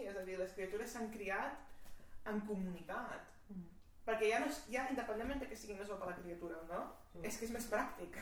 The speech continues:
Speaker 1: <laughs> És a dir, és, a nivell de gestió de temps i a nivell de repartiment de responsabilitats, etcètera.
Speaker 3: I tant.
Speaker 1: Llavors, a mi em sorprèn molt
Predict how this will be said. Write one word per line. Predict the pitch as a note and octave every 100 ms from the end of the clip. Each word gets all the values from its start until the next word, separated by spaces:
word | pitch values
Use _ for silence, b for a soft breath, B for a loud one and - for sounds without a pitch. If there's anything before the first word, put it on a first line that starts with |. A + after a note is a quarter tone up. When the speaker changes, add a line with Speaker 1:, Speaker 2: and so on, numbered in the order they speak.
| - -
Speaker 1:
<laughs> | - D#4+
És | -
a | A#3+
dir, | - A3+
és, | - - A3 G#3+ B B B -
a |
nivell | A3+ G#3+ A3+
de | A#3
gestió | A3+ G#3+
de | G3+ F3+
temps | F#3 A3+ B3
i | G3+
a |
nivell | F3 F3 F3
de | G#3 G3 B B B -
repartiment | G#3 G3+ G3 F3+ F#3 G3+
de |
responsabilitats, | G#3 G#3+ G#3 G3+ G3 F#3+ F3 - - F#3+
etcètera. | - E3+ - - - - - - E3
Speaker 3:
I | D3
tant. | A#2 C#3 - - - - G#3+
Speaker 1:
Llavors, | A3 A#3+ C#4+ -
a | A3+
mi | B3
em | C#4+
sorprèn | D4 C#4 B3 B3
molt | B3+ A#3 F4+